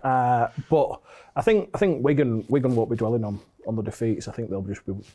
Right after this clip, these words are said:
dwelling on, on what's positive and, uh, and what they do well and just concentrating on themselves rather than past performances and, and Saint Helens.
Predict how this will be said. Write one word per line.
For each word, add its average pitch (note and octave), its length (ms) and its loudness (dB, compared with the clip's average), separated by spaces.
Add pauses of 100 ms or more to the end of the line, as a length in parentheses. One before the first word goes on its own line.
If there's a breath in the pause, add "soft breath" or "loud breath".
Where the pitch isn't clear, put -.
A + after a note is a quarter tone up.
(180)
dwelling G#2+ 260 -2
on, F#2+ 220 -12
on F#2+ 140 -10
what's - 140 -10
positive G#2 520 -10
and, F#2+ 240 -12 (320)
uh, F#2+ 380 -10
and G#2 120 -8
what G#2+ 140 -4
they A2 100 -4
do F#2+ 140 -8
well G2+ 300 -8
and G2+ 100 -12
just G#2 140 -16
concentrating G2+ 480 -16
on F2+ 60 -14
themselves G2 440 -12
rather F#2+ 260 -10
than F#2+ 180 -12
past - 280 -18
performances F#2+ 640 -14
and, F#2+ 160 -14 (340)
and G2+ 100 -12
Saint - 140 -12
Helens. G2+ 340 -14